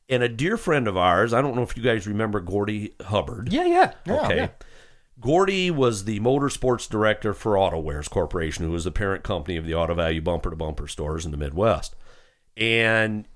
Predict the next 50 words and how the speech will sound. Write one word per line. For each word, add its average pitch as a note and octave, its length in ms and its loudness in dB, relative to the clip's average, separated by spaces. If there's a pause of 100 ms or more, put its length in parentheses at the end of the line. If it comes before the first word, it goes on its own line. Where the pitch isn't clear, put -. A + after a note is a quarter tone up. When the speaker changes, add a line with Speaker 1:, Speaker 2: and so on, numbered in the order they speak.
(100)
Speaker 1:
he A#3 360 -4
and G#3 120 0
I G#2 240 4
became G#2 480 -2
friends G2+ 680 -2
through A3 240 0
his C#3 180 -2
involvement F2+ 540 0
with C3 120 -2
N F2 140 -2
T G2+ 140 -6
P B2+ 240 -2
A. G3 260 -6 (280)
You A2 100 -8
know, F2+ 100 -2
I'd C#3+ 340 2
never F2+ 240 -2
been E2 200 0
around D#2+ 320 0
the E2 80 -4
sprint - 320 -4
cars. G2 340 2
I'd D2+ 160 -4
heard G2 240 0
about G#2 320 6
'em, G2+ 140 2
but F2 180 -2 (500)
it A#2+ 140 -12
wasn't C3+ 280 0
my A2+ 120 2
thing. G#2+ 420 -2
I F#2+ 140 2
was A#2 160 0
into F#2+ 180 -2
tractor A2 380 2
pulling E2 300 -2
real E2 200 0
heavy D#2+ 280 0
then. C2+ 240 -8 (640)
And A2 240 0
Gordy D#3 320 0
come C3+ 240 -2
to A2 80 0
me G#2 120 -2
one F#2+ 260 -2
day E2+ 220 0
and G2 80 -2
he F#2 120 -4
said, F2 260 -4
"Tom, G#2 480 0